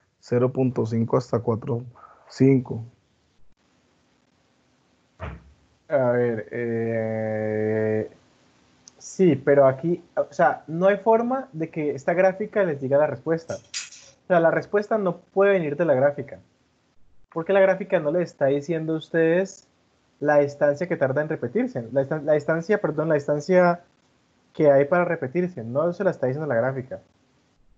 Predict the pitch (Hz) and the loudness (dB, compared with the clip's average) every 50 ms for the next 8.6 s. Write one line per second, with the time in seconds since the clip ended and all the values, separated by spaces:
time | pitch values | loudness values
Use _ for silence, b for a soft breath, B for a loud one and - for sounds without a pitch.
0 | - - - - - - - - - - - - - 143 143 143 131 - - 160 | -20 -20 -20 -20 -20 -20 -20 -20 -20 -20 -20 -10 -4 -2 -2 -2 -2 -4 -8 -6
1 | 147 - 165 165 170 185 190 190 190 190 185 180 175 143 127 131 151 143 131 127 | -4 -4 -4 0 2 2 2 2 2 0 0 0 0 -2 -2 -2 0 0 0 0
2 | 135 135 131 123 - - - _ _ _ _ _ _ _ _ _ _ _ _ - | -2 -4 -6 -10 -14 -16 -20 _ _ _ _ _ _ _ _ _ _ _ _ -20
3 | - _ - 143 143 143 143 - 175 170 - - 208 196 180 156 147 147 151 160 | -12 _ -2 -2 -2 -2 -2 -4 -6 -4 -2 2 2 2 2 2 0 -4 -6 -6
4 | 160 190 190 170 143 131 123 123 123 117 - 95 - _ _ _ _ _ _ _ | -2 0 0 0 0 -2 -6 -6 -8 -10 -12 -16 -20 _ _ _ _ _ _ _
5 | _ _ _ _ _ _ _ _ _ _ _ _ _ _ - - _ _ _ - | _ _ _ _ _ _ _ _ _ _ _ _ _ _ -20 -20 _ _ _ -8
6 | 131 135 147 151 - - 175 175 165 - - 185 185 185 - - 131 135 131 131 | -6 -6 -6 -6 -2 0 0 0 0 -2 -4 -4 -4 -4 -4 -2 -2 -2 0 0
7 | 156 165 - - 143 135 - 127 127 123 123 120 123 127 131 143 147 143 131 131 | -2 -2 -2 -4 -2 2 4 6 8 8 8 6 6 6 8 6 6 6 4 0
8 | 120 120 127 127 135 151 - - - - - | 0 2 2 0 0 -2 -8 -12 -16 -20 -20